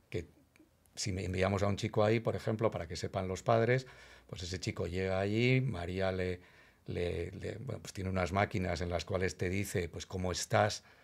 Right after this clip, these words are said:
realmente, pues, de, de todo tu cuerpo, y una referencia muy buena que como María trabaja con la gente de la federación y los top,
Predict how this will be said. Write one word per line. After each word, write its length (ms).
realmente, 580
pues, 160
de, 260
de 160
todo 280
tu 100
cuerpo, 440
y 340
una 200
referencia 460
muy 120
buena 400
que 100
como 220
María 340
trabaja 400
con 160
la 140
gente 300
de 80
la 120
federación 580
y 60
los 200
top, 240